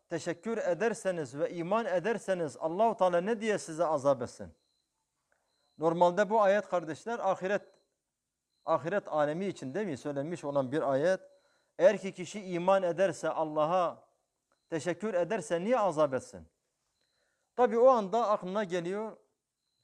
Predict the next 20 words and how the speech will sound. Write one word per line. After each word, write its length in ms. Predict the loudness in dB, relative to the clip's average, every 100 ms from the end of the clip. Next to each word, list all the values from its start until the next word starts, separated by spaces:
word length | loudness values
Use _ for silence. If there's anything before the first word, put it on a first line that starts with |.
| _ _
Aynı 260 | -2 0 2
zamanda 380 | 2 2 4 4
hani 220 | 2 -2
bunu 240 | -2 -2
destekleyen 640 | -2 -2 -4 -2 0 0 0
işte 320 | -4 -6 -6
kim 220 | -4 -4
Allah'ın 420 | -2 0 0 0
zikrinden 560 | -6 -10 -8 -6 -4 -4
yüz 200 | -4 -6
çevirirse 580 | -6 -4 -6 -6 -4 -2
ona 380 | -2 -2 -2 -4
sıkıntılı 580 | -10 -10 -8 -6 -4
bir 100 | -4
hayat 380 | -2 0 0 0
vardır. 380 | -2 -2 -6 -10 -14 _ _ _ _ _ _ _
Ve 180 | 2 4
buna 260 | 4 4 4
benzer 280 | 2 2 2
hani 420 | 2 0 -4